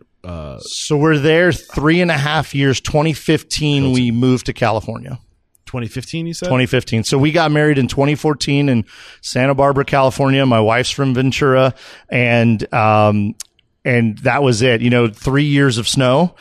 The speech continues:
Speaker 1: Yeah.
Speaker 2: staring at a fourth winter, uh, very near and coming in our face. And we said, uh, we got married on the beach. We took a month off 'cause in that industry you can,
Speaker 1: Yep.
Speaker 2: uh, and did our honeymoon in Mexico.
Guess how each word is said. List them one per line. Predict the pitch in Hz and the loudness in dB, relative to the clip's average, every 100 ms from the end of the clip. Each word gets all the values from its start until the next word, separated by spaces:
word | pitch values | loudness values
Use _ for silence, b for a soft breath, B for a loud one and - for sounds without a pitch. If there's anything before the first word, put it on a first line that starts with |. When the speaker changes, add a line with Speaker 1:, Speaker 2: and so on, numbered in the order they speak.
| B | B
Speaker 1:
Yeah. | 120 120 | -8 -4
Speaker 2:
staring | - 131 127 | 0 2 2
at | 123 | 2
a | 110 | 2
fourth | 135 135 - - - | 2 0 0 -8 -4
winter, | 135 143 170 180 B B B | -2 0 0 -2 B B B
uh, | 120 113 110 120 | -2 0 -2 -6
very | 127 120 135 135 | -4 0 0 2
near | 131 131 | 0 0
and | 127 127 _ | -2 -4 _
coming | 143 131 131 127 - | -6 -2 -2 -4 -8
in | 143 123 | -6 -2
our | 117 | -2
face. | 135 143 170 - B B - | -2 -2 -4 -10 B B -2
And | 123 | 0
we | 123 | 0
said, | 127 117 110 - | 2 0 0 -2
uh, | 123 113 | 0 0
we | 117 | 2
got | 120 120 | 2 2
married | 123 131 | 2 0
on | 127 | -2
the | |
beach. | 113 139 - | -2 -6 -6
We | 120 | -8
took | 123 | -6
a | 110 | -4
month | 113 120 123 | -2 0 0
off | 123 | -2
'cause | - 107 | -2 -2
in | 110 | -2
that | 110 110 | 0 0
industry | 117 113 - 120 | 0 -2 -4 -6
you | 101 95 | -6 -8
can, | - 117 135 175 B 123 | -4 0 0 -2 B -10
Speaker 1:
Yep. | 120 117 | -8 -2
Speaker 2:
uh, | 123 113 113 - | 0 2 2 0
and | 127 120 117 113 104 | -2 0 0 -2 -2
did | 123 120 | 0 0
our | 107 | 0
honeymoon | 127 131 127 123 | 2 2 2 2
in | 120 117 | 2 2
Mexico. | 135 - - 160 170 | 0 -4 -2 2 2